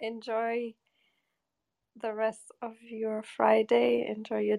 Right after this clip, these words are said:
dinner, and, um, yeah, I hope we'll one day hear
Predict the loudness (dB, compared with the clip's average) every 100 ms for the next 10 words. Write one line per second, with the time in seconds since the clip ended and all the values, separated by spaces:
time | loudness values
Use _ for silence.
0 | 0 2 4 4 2 2 2 2 2 0
1 | 0 2 2 2 -2 -4 -8 _ _ _
2 | -20 0 8 10 8 6 -2 -2 -2 0
3 | 2 0 -2 -2 -2 0 0 0 0 -4
4 | -12 -8 -4 -2 -4